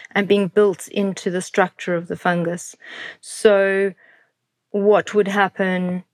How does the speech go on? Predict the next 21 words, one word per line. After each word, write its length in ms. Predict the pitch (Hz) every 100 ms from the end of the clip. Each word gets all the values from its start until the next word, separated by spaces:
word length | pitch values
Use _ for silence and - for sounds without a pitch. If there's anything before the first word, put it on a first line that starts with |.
| -
you 80 |
know, 140 | 190 175
if 120 | 175
there 140 | 214
was 300 | 226 254 220
no 120 | 202 175
fungus? 540 | - 165 165 165 -
Well, 240 | 196 190
you 160 | 175 196
would 180 | 190 -
still 300 | - 233 226
have 260 | 196 170
C 220 | - 151 170
O 60 |
two 240 | 170 - 175
drawdown, 580 | - 226 190 160 165
but 160 | 165 170
it 320 | - - - _ _ _
presumably 540 | - 202 190 190 170 170
wouldn't 320 | 180 175 -
be 180 | 165